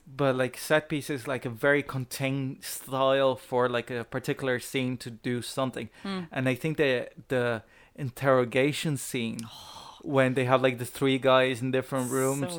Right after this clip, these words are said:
Speaker 2: good.
Speaker 1: and the way that, uh, like, like,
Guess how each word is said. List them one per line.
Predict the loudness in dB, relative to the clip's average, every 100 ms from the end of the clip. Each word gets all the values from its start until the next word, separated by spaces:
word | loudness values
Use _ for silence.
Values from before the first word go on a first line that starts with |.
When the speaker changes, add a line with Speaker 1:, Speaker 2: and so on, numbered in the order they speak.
| -10
Speaker 2:
good. | -10 -12 -16 _ -4
Speaker 1:
and | 0
the | 2
way | 2 4 6 6 4
that, | 4 2 2 -4 -4
uh, | 0 2 0 -2 -4
like, | -2 -2 -4 -20 _ _ _ _ _ _ -2
like, | 2 2 0 -18